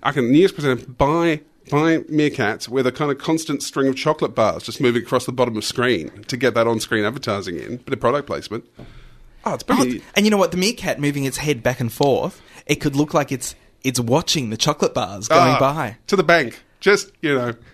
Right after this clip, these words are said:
Speaker 1: to the bank.
Speaker 2: Genius.
Speaker 1: <laughs> Yeah.
Speaker 2: Well, maybe that's an idea that, uh, Channel nine would like to take from us, because David Gyngell seems to, uh, be interested in taking concepts from, uh, from other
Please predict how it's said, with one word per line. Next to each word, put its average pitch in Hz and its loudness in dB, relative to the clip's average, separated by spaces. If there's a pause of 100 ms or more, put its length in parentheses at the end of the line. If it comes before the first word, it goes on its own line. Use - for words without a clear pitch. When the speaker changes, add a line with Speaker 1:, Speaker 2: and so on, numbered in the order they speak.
Speaker 1:
to 160 4
the 139 0
bank. 104 0
Speaker 2:
Genius. 190 0
Speaker 1:
<laughs> - -6
Yeah. 185 0 (380)
Speaker 2:
Well, 208 6
maybe 220 0
that's 247 0
an 240 -2
idea 180 2
that, 165 2
uh, 156 2
Channel 170 -4
nine 151 0
would 135 0
like 131 -2
to - -4
take 131 -2 (120)
from 127 0
us, 117 -4
because 139 -2
David 147 0
Gyngell 143 0 (480)
seems 127 -2
to, 120 0
uh, 117 2 (1040)
be 156 2
interested 160 -2
in 117 -4
taking 113 -6
concepts 110 -4
from, 113 -4
uh, 110 0
from 107 -6
other 113 -2